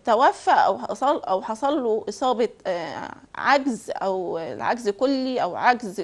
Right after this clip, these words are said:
جزئي، هنا شركة التأمين بتبدأ إن هي تعوضه عليه. فأنا همسك أول، آه، مادة أو أول منهج من المناهج في سنة تالتة اللي هي في شعبة التأمينات اللي هي تأمينات الأشخاص،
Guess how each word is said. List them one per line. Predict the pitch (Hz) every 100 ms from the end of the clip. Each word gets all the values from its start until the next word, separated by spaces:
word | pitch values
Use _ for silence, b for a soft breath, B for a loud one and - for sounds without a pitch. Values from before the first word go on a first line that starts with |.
| -
جزئي، | 262 294 302 359 b b b b -
هنا | 392 415
شركة | 381 466 359 294
التأمين | - 180 262 381 254
بتبدأ | 247 302 330 294 226
إن | 220
هي | 254 294 294 277 285 -
تعوضه | 190 208 262 277 269 262 _
عليه. | - 196 - - _ B B B B
فأنا | 453 508 415 508
همسك | 494 392 - -
أول، | 440 370 262 185 196 -
آه، | 170 165 170 - - -
مادة | 247 285 -
أو | 254 196
أول | - 285 294 247
منهج | 214 285 320 302 262
من | 269 254 208 -
المناهج | 196 180 147 101 202 240 294 302 240
في | - 202
سنة | 240 240 175 -
تالتة | 277 359 - 453 539 B B B
اللي | 214 240
هي | 254
في | 254
شعبة | 269 269 214
التأمينات | - 139 208 240 285 392
اللي | 214 262
هي | 240
تأمينات | 220 196 208 247
الأشخاص، | - 208 - - 277 -